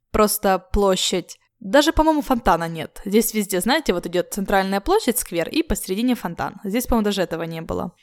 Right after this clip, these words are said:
Одна церковь. А так глазу зацепиться просто не за что. Никакого эстетического удовлетворения,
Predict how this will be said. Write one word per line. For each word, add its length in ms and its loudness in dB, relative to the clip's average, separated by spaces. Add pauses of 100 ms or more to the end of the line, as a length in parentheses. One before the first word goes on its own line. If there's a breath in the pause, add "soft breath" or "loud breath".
(120)
Одна 300 2
церковь. 520 -4 (600 soft breath)
А 100 4
так 440 6 (100)
глазу 420 6
зацепиться 560 -2
просто 500 2
не 240 0
за 140 0
что. 260 -6
Никакого 1400 0 (360 loud breath)
эстетического 1200 -2 (300 soft breath)
удовлетворения, 1120 0